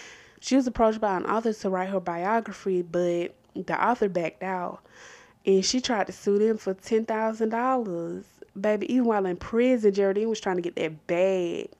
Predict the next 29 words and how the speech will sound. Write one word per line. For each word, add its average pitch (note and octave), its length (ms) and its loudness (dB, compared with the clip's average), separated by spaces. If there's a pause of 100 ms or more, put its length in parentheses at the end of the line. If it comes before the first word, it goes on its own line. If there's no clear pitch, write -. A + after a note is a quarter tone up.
(200)
Homegirl G3 540 2
was F3 100 -6
still F#3+ 300 0
trying F#3+ 220 -2
to F#3 60 -2
stay F3+ 220 -4
rich. F3+ 540 -2
It - 20 0
don't G3 220 2
matter G3 220 0
if F#3+ 60 -2
she G3 100 -6
was F3+ 120 0
locked F3 220 -2
down F3 180 -8
for - 120 -12
life. E3 420 -8 (1800)
Now, F3+ 280 -2
I G3+ 140 2
was F#3 140 0
unable A3+ 360 2
to A3+ 40 -4
find A3 300 -2
any G#3 200 0
info G3+ 300 0
on F3+ 120 0
if F3+ 100 2
she G#3 160 -6
was F#3 180 -2